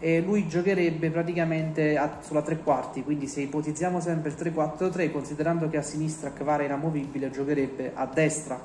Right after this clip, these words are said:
quindi sarebbe un'alternativa a Politano o Angong,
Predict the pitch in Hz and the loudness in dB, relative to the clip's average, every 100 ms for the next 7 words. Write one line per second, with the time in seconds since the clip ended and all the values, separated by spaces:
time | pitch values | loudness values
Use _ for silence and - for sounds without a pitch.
0 | - 151 139 147 156 147 143 147 151 - | -8 -4 -4 0 2 2 0 -2 -2 0
1 | 185 220 208 160 151 143 143 - - - | 0 0 0 0 0 -2 -4 -12 -16 -16
2 | - - - - - 156 - 170 202 180 | -18 -18 -18 -14 -2 0 2 2 2 4
3 | 160 147 147 143 143 139 123 123 127 127 | 2 2 2 2 0 2 2 2 -2 -4